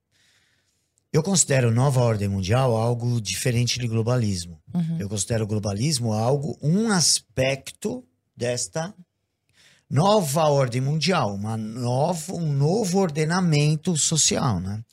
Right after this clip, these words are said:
Speaker 2: Uma nova civilização.
Speaker 1: Uma nova civilização. E como a ideia é que seja global, então essa transformação global.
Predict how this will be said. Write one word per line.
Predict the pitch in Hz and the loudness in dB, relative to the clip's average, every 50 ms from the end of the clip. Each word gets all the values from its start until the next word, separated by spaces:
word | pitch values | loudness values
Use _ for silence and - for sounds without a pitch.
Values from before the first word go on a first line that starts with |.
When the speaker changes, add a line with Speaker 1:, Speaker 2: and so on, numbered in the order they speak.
| - - | -8 -2
Speaker 2:
Uma | 196 208 214 | 0 2 2
nova | 220 247 277 285 302 294 | 4 2 2 2 2 0
civilização. | 294 269 240 226 254 233 233 208 220 214 208 - - - 180 185 | 0 0 0 0 0 0 2 2 2 2 4 2 2 4 4 4
Speaker 1:
Uma | 196 180 | 4 4
nova | 160 156 156 143 160 170 | 4 4 4 4 4 2
civilização. | - - 180 190 185 190 175 208 208 - - 175 147 123 | 2 2 2 2 0 2 2 2 4 4 4 4 2 2
E | 117 110 | 0 -2
como | - - 196 220 214 190 180 160 - - _ _ _ - | 0 2 2 4 4 2 0 0 -2 -6 _ _ _ -4
a | 156 151 | -4 -2
ideia | 151 139 117 117 110 107 101 101 98 98 98 | -2 -2 -2 -2 -2 0 -2 -2 -4 -6 -8
é | |
que | 92 - - | -4 -4 -4
seja | - 104 92 90 98 | -4 -4 -6 -8 -8
global, | 95 113 131 151 156 143 156 151 147 165 185 220 269 277 | -6 -2 0 0 2 2 2 0 2 0 -2 -2 -4 -8
então | 247 151 - 139 131 | -12 -6 -4 -4 -4
essa | 127 120 - 147 135 | -2 -2 -4 -4 -4
transformação | - 127 135 135 - - 160 165 147 156 151 143 - 156 147 | -4 -4 -2 -2 -2 0 -2 -2 0 2 2 2 2 0 0
global. | 143 170 190 175 143 113 87 82 - | 0 0 2 2 2 0 0 -2 -6